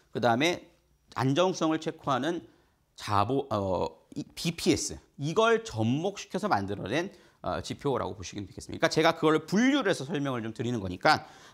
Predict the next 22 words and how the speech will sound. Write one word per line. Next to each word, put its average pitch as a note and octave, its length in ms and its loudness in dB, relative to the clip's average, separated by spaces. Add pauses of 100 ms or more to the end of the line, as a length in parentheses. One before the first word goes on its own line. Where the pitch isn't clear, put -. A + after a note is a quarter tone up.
에, G2 160 -2
그 B2+ 140 -4
점을, B2+ 580 2 (200)
어, G2 160 -2
참고하셔서, D3 920 -2
어, F#2+ 140 -4
좀 G2+ 120 -8
보시면 A2+ 260 -6
되겠고요. D#3 400 -4 (300)
한 C4+ 340 2
가지 B3 260 2
지표를 F3 360 -2
더 C3+ 120 -2
많이 G2+ 480 -2 (120)
알려드리도록 F#2+ 540 -4
하겠습니다. F#2 320 -6
여러분들 E3 400 0 (260)
알오이까지는 A3 1200 2
여러분들이 D3 400 2
많이 D3 300 0
보셨을 A2 440 -8
거예요. D#2+ 220 -18